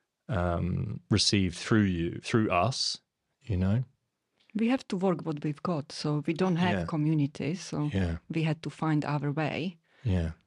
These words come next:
Speaker 2: And we did well. We are happy we found our way. And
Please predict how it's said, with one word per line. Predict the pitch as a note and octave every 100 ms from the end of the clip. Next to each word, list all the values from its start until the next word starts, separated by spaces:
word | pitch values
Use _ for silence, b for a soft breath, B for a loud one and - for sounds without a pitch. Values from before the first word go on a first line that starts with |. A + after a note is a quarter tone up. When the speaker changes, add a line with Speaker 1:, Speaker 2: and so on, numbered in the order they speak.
| _ _
Speaker 2:
And | - D3+ C#3+
we | D#3
did | G#3 D3+
well. | D#3 D3+ G3
We | F3+
are | D3+
happy | D3+ D#3 D#3+ F3+
we | F3
found | D#3 E3 D#3+ D3+
our | D3+ D3+
way. | D#3 F3+ G3
And | E3 D#3+